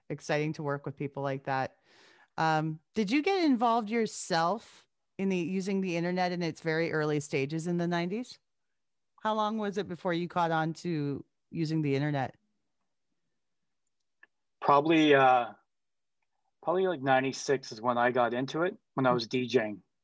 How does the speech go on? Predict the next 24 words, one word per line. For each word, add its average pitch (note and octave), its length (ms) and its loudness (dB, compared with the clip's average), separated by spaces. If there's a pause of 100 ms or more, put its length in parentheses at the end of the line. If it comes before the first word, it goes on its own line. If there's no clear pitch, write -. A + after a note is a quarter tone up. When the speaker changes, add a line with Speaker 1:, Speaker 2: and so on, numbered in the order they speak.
(440)
Speaker 1:
Mm-hmm. D#3 380 -4 (720)
Speaker 2:
I A#2+ 80 2
would A#2+ 160 2
create, B2 560 4
like, A2 280 2
uh, A2 460 4 (100)
I B2 60 4
would, A#2 160 2
had B2+ 220 6
my B2+ 140 8
own B2+ 160 4
web B2 260 6
page, B2 400 2
and C3+ 240 4
we C#3+ 80 4
would C#3 160 6
take C#3 240 4
pictures C#3 440 4
of C3+ 160 4
the, A#2+ 200 2 (560)
of B2 140 0
the B2+ 80 4
bar, B2+ 420 6
like, C3+ 180 2